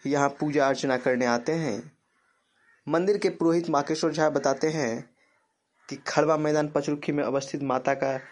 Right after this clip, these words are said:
मंदिर बहुत ही जगता जोत है।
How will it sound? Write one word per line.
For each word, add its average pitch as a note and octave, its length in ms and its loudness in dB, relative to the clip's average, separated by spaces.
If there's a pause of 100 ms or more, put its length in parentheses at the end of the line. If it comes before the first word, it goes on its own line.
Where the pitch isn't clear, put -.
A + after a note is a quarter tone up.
(400)
मंदिर C3+ 460 -2 (600)
बहुत C#3+ 380 0
ही A#2 220 -2 (1900)
जगता C#3 340 2
जोत C3+ 340 2
है। D3+ 320 -2